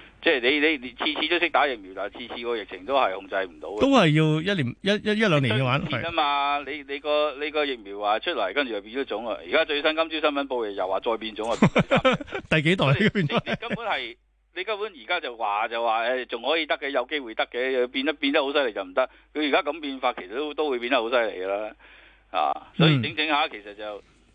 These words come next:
Speaker 1: 冇辦法㗎啦，實際上都係要全民中晒，即係呢個，
Speaker 2: 即係全部都要，
Speaker 1: 呢個，
Speaker 2: 即係
Speaker 1: 即係，即係好不幸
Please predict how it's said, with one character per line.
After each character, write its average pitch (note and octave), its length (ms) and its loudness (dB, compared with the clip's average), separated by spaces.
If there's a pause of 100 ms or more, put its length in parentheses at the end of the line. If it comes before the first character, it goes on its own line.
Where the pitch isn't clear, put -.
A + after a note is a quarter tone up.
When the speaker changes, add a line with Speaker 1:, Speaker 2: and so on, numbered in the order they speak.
(340)
Speaker 1:
冇 G#2+ 120 -10
辦 G2 120 -2
法 G2+ 60 -2
㗎 G2 140 2
啦， G2 340 2 (460)
實 F2+ 120 -2
際 G#2+ 220 0
上 F#2 160 -6
都 A2+ 100 -2
係 F#2+ 140 2
要 F2 40 -10
全 - 160 -12
民 D2+ 140 -14
中 F2 200 -12
晒， F2 240 -4
即 C#3 100 2
係 G2+ 180 0 (460)
呢 - 80 2
個， C#3+ 180 0 (140)
Speaker 2:
即 A3+ 100 4
係 - 20 8 (280)
全 D3 100 0
部 E3 220 4
都 E4 160 -4
要， F3 160 2
Speaker 1:
呢 - 20 0
個， A2 60 -4 (1120)
Speaker 2:
即 A3 100 -2
係 F3 280 4
Speaker 1:
即 - 80 -2
係， D#3+ 120 -4
即 E3+ 80 -4
係 D#3+ 60 0
好 D3+ 100 -2
不 - 80 -2
幸 D#3+ 100 2